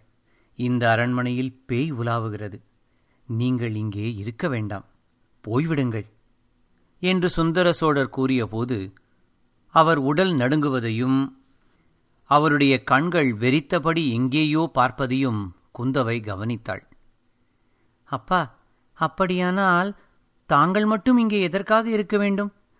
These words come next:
அம்மா இங்கே எதற்காக இருக்க வேண்டும்? எல்லாரும் பழையாறைக்கே போய்விடலாமே.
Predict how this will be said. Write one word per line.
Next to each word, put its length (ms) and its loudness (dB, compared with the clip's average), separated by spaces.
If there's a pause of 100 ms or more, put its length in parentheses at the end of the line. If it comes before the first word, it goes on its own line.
(280)
அம்மா 320 4
இங்கே 300 0
எதற்காக 500 2
இருக்க 300 -2
வேண்டும்? 340 0 (560)
எல்லாரும் 500 2
பழையாறைக்கே 640 2
போய்விடலாமே. 720 2